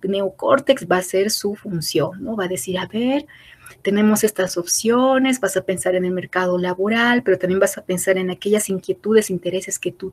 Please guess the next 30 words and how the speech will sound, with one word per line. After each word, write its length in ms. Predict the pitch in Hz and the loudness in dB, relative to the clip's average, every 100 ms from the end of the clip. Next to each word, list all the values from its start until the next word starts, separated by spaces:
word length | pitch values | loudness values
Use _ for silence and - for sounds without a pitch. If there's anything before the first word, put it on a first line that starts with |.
| - | -4
tienes, 760 | 214 226 226 226 226 220 240 - - - - | 0 2 4 2 2 -2 -4 -8 -20 -18 -6
etcétera. 720 | 170 156 - 151 - - - - - - | -6 -2 0 0 -2 -12 -20 -20 -20 -12
Entonces 320 | - 180 185 | -4 -2 2
ahí 220 | 190 269 | 4 4
vamos 360 | 311 202 220 220 | 4 4 4 2
a 40 | |
hacer 320 | 180 - 208 214 | -2 0 0 0
el 120 | 180 | 0
ejercicio 640 | - 190 - 240 262 233 | -6 -10 -4 -2 0 0
del 240 | 185 175 | -2 -8
neocórtex, 840 | 196 196 185 - - - - - - | -6 -6 -6 -2 -2 -2 -6 -16 -2
pensamientos 920 | 180 175 - 190 220 233 240 226 - | 0 0 -4 -2 0 0 -2 -4 -4
racionales. 880 | - 165 - 165 165 160 180 - - _ _ - - - - | -6 -8 -8 -6 -6 -6 -8 -12 -14 _ _ -20 -20 -18 -4
¿Y 80 | 214 | 4
dónde 220 | 311 381 | 6 8
están 260 | - 214 233 | 6 6 6
las 180 | 226 | 6
emociones? 840 | 208 233 254 359 453 403 175 160 - | 4 4 4 4 4 2 0 -2 -6
¿No? 100 | 185 | -6
Tú 100 | 190 | -2
dirás, 380 | 185 185 190 - | 2 2 0 -6
"Me 40 | |
estás 240 | 180 208 262 | -8 -8 -4
hablando 300 | 226 220 240 | 0 2 4
de 100 | 180 | 2
las 180 | 165 170 | -2 -6
emociones, 560 | 170 160 180 175 170 | -10 -6 -2 -2 -4
¿y 60 | 175 | -4
dónde 320 | 190 220 202 | -2 0 -2
están?". 440 | 180 - 185 175 | -2 -4 -4 -4